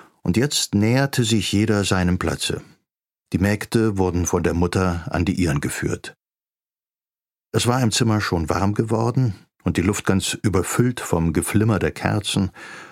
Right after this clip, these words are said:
vom Wachs- und Harzgeruch und vom starken Duft des Backwerks.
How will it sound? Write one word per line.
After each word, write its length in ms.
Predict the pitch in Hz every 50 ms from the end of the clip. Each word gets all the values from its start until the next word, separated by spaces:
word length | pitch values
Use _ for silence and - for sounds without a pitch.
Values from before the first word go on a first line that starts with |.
| - _
vom 220 | - - 95 87
Wachs- 300 | 90 104 113 - - -
und 180 | 87 90 - -
Harzgeruch 680 | 92 98 110 - - - 101 87 80 85 85 - - -
und 100 | 82 80
vom 160 | - 85 82
starken 520 | - - - - 98 107 104 - 90 80
Duft 260 | - - - - - -
des 120 | 80 -
Backwerks. 680 | - - 85 - - - - - - - - - -